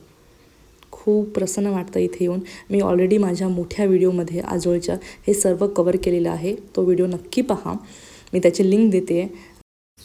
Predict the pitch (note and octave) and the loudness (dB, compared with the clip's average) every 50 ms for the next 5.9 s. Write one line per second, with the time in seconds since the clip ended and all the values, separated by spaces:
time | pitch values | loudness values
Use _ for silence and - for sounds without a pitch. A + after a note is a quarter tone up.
0 | - - - - - - - - - - - - - - - - G3+ G3 - G3 | -20 -20 -20 -20 -20 -20 -20 -20 -20 -20 -20 -20 -20 -14 -4 -2 -2 0 0 0
1 | F#3+ G3 G3 F#3+ F3 F#3+ - - A3+ G#3 G#3 G3+ F3+ E3+ E3+ F3 E3+ E3+ E3+ F3 | 0 0 0 0 0 -2 -4 -6 -6 -2 -2 -2 -2 0 -2 -2 -2 0 2 2
2 | G#3 F#3+ F#3+ F#3+ E3+ E3+ F3+ F3 E3 E3+ D#3+ F3+ A#3 - - - - - - - | 0 2 2 0 0 2 0 0 -2 -4 -6 -6 -8 -8 -12 -18 -20 -20 -20 -20
3 | - _ - _ _ _ _ _ _ _ - - _ _ _ _ _ - _ _ | -20 _ -20 _ _ _ _ _ _ _ -20 -20 _ _ _ _ _ -20 _ _
4 | _ _ - - - F#3 F#3 F#3 E3+ G3 F#3 F#3 - - - G#3+ G#3 G3+ G#3 G#3 | _ _ -12 -6 -2 0 0 0 0 0 -2 -2 -4 -4 -2 0 0 2 2 2
5 | G#3 G#3 G3+ F#3+ F3 F3 E3+ F3 E3+ E3+ E3 - - F3 E3 E3+ D#3+ D#3+ | 2 2 2 0 0 0 0 2 2 2 0 -2 -4 -4 -6 -6 -8 -10